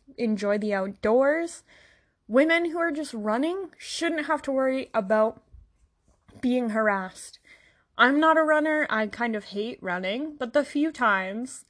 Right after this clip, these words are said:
that I have considered it as, like, an extra cardio exercise when I was doing a lot more sports and stuff, obviously also before my leg injury, um, one thing that really held me back from the few moments that I decided,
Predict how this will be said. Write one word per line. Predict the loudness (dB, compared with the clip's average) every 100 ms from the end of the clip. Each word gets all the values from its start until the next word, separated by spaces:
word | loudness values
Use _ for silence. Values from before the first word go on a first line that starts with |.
| _ _ _
that | 0 2
I |
have | 4 2 0
considered | -10 -10 -6 -2 0 2
it | 0 -2 -4 _ _ _ _ -6
as, | -2 -2 -2 -2 -4 -4
like, | -6 -4
an | -4
extra | -6 -8 -10
cardio | -4 -2 2 2 2
exercise | 0 -8 -4 -2 0 -2
when | -6
I | -8 -4
was | -4 -4 -6 -10
doing | -6 -6 -6
a |
lot | -8 -8
more | -8
sports | -10 -8 -6 -6 -6
and | -8
stuff, | -4 -2 -2 -4 -6
obviously | -4 -2 -4 -2 -2
also | -2 -2 -2
before | -2 -2 0 2 0 -6
my | -8 -4
leg | -2 -2 -2
injury, | -6 -6 -8 -8 -8 _ -20 -20 -20 -20 _
um, | 0 2 4 2 -2 -8 -16 _ _ _ _ _ _ _ _ _ _ _ -20 _ -6
one | 0 2 2 0
thing | 0 2 2
that | 2 0
really | 2 2 2 0
held | -4 -4 -4 -2
me | -2
back | 0 2 0 -4
from | -2 0 0 -2
the | -6
few | -6 -8 -6
moments | -4 -6 -8 -10
that | -10 -6
I | -4 -4
decided, | -6 -8 -8 -8 -6 -6 -8